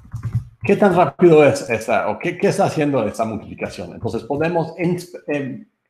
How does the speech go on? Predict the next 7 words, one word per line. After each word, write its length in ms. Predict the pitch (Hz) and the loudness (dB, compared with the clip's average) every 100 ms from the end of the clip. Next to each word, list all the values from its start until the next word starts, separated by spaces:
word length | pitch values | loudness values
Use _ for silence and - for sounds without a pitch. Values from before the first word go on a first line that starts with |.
| _ _ | _ _
inspect-, 600 | 139 123 127 127 - - - | 0 0 0 -4 -4 -8 -4
inspeccionar 920 | 120 127 110 131 143 240 240 - - | -2 -2 -2 2 4 4 4 0 0
qué 120 | 208 | 4
está 440 | 202 196 170 170 - - | 4 6 4 4 -4 -6
pensando 520 | 156 139 156 151 143 | 0 2 4 6 6
Julia, 360 | 110 113 104 - | 4 2 0 -2
¿no? 240 | 123 165 | -4 -6